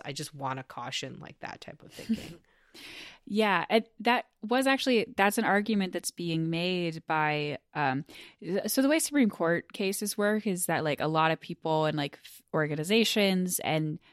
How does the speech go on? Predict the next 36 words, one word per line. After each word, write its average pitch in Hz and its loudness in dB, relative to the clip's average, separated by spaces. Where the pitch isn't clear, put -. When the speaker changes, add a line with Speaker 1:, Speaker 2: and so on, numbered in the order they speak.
Speaker 2:
for 180 0
some 180 2
reason 170 0
the 147 0
Biden 190 4
administration 175 0
can 208 2
file 208 4
briefs 160 -4
about 175 2
it 180 0
and, 160 -4
and 160 -2
make 156 -2
their 156 -2
arguments. 165 -2
Um, 151 -2
and 165 0
so 156 0
a 175 -4
lot 226 4
of 220 -2
people 196 -6
have, 165 0
uh, 160 0
spoken 160 -4
up 147 -2
on 151 -4
both 370 2
sides 196 2
of 175 -4
this 170 -4
case. 170 -2
Um, 160 2
and 165 0
then 156 0